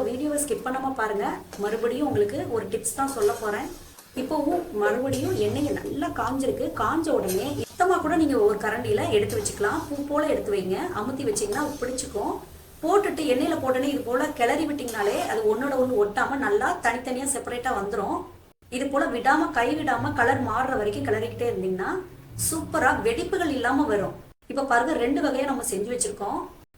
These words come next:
ஒண்ணு வந்து டார்க் கலரா, ஒண்ணு வந்து லைட் கலரா. உங்களுக்கு காட்டுறதுக்காக இந்த குறிப்புகள்லாம் சொல்லிட்டு இருக்கேன்.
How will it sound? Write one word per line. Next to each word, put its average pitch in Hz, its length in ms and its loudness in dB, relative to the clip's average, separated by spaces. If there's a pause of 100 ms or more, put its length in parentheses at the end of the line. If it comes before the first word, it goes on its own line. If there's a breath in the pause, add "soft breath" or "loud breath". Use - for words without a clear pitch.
(140)
ஒண்ணு 311 220 6
வந்து 302 140 -2 (100)
டார்க் 247 260 2
கலரா, 202 300 2 (280)
ஒண்ணு 254 200 0
வந்து 214 180 -4
லைட் 202 240 0
கலரா. 180 260 -4 (440)
உங்களுக்கு 269 260 2 (100)
காட்டுறதுக்காக 277 580 2
இந்த 262 140 0
குறிப்புகள்லாம் 247 560 0
சொல்லிட்டு 202 280 -2
இருக்கேன். 202 300 -4